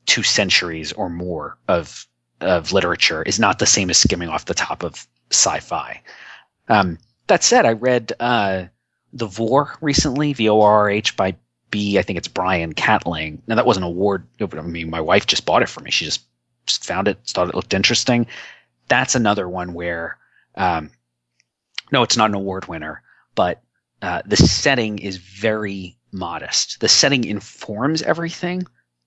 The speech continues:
but he really does not spend much time explaining it at all. It is all plot and character driven, and it's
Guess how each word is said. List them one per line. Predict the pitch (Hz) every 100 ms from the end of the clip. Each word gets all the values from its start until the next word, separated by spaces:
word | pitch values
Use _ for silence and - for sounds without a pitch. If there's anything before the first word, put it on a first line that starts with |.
| _
but | 107 90
he | 101
really | 95 104 104 90
does | 82
not | 92 92
spend | - 90
much | 82 - -
time | 95 87 85 -
explaining | - - - 92 95 95 80
it | 78 - -
at | 80
all. | - 87 78 -
It | 113
is | 92 82 - _
all | 101 98 104
plot | - - 95 90 -
and | 87
character | - 92 87 90
driven, | 85 87 82 85 -
and | 92
it's | -